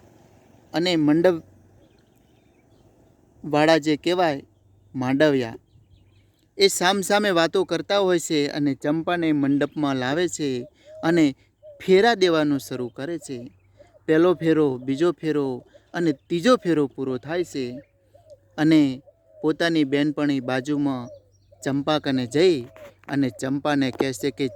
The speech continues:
"ચંપા, હવે તો પેડા ખવડાય, તારી સગાઈ,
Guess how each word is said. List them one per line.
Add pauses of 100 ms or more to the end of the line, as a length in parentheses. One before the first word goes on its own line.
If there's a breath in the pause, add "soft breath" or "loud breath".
"ચંપા, (1300)
હવે
તો
પેડા
ખવડાય, (1080)
તારી
સગાઈ,